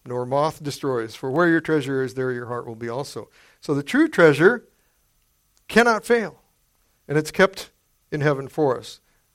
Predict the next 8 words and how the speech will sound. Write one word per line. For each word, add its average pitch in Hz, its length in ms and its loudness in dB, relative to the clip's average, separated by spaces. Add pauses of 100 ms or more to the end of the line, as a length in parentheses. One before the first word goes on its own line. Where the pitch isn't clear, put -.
(160)
They 147 160 4
are, 143 380 2 (260)
or 131 140 -4
can 165 260 0
be, 147 360 2
a 135 160 0
present 165 440 2
joy, 143 460 2